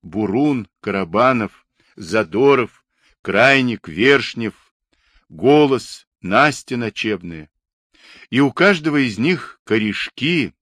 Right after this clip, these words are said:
насчитываются дюжинами. А Матвей, Семен и Бурун — настоящие люди, которым так сладко подражать,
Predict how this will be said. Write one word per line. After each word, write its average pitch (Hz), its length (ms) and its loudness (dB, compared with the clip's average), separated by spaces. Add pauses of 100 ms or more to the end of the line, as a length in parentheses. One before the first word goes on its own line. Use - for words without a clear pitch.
насчитываются 107 920 -6
дюжинами. 82 720 -10 (640)
А 120 120 4
Матвей, 120 760 0
Семен 101 560 -4
и - 20 -8
Бурун — 85 500 -4 (600)
настоящие 123 920 -6
люди, 135 440 -6 (480)
которым 110 420 -2
так 123 260 -2
сладко 120 600 -2
подражать, 98 840 -4